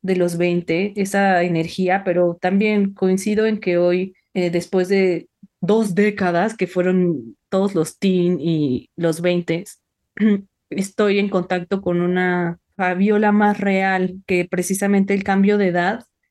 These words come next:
te hace, a mi <laughs> perspectiva, volverte un poco más valemadres y un poco más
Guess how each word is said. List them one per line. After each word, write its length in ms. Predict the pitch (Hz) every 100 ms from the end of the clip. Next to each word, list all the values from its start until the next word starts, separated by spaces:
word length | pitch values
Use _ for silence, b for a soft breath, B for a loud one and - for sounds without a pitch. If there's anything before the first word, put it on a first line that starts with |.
| _ _ -
te 120 | 202
hace, 360 | 196 202 202 202
a 100 | 180
mi 140 | 175 175
<laughs> 500 | 185 180 185 180 233
perspectiva, 60 | 254
volverte 440 | 233 196 196 202
un 80 | 214
poco 260 | 214 202 214
más 200 | 208 196
valemadres 840 | 214 185 180 185 185 185 285 -
y 100 | 196
un 100 | 190
poco 220 | 190 196 202
más 300 | 202 196